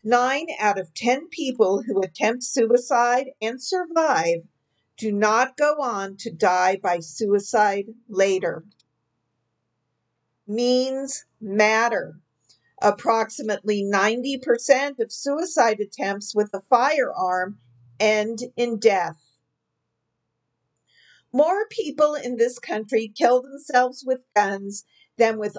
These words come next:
all other intentional means combined, including hanging, poisoning or overdose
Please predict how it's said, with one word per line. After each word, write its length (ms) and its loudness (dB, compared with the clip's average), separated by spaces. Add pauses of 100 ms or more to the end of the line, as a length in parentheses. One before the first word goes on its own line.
all 440 2
other 520 0
intentional 880 -4
means 380 0
combined, 800 -2 (420)
including 640 0
hanging, 720 0 (400)
poisoning 720 0
or 360 -2
overdose 840 0